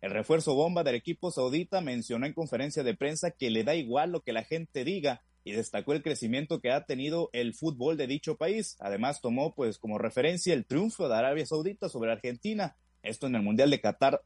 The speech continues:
dos mil veintidós. El futbolista de treinta y siete años de edad también señaló que su trabajo en Europa, pues, está hecho, está finalizado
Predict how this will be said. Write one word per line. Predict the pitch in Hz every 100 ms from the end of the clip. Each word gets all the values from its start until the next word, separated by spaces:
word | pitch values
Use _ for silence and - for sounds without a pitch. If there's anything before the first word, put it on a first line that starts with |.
| -
dos | 117 104
mil | 131 147 -
veintidós. | 123 120 120 123 131 202 180 - _ -
El | 98
futbolista | 117 104 113 147 -
de | 139 117
treinta | 117 113
y | 117
siete | 143 143 131
años | 139 151 123
de | 113
edad | 127 160
también | - 123 135
señaló | 139 143 113 127 143
que | 151
su | 135
trabajo | 113 107 127 139
en | 151
Europa, | 117 113 151 - 165
pues, | 113 101
está | 98 143 143
hecho, | 196 - 170
está | 117 139
finalizado | - 139 120 127 196 175 147